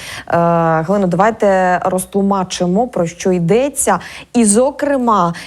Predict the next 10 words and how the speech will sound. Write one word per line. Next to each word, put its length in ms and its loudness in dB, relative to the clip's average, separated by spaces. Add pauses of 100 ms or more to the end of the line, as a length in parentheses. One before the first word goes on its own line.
як 440 0
це 180 0
у 140 2
вас 220 0
все 300 0
спрацювало 680 -2
з 40 -2
документальним 720 0
театром 440 -2
саме 400 0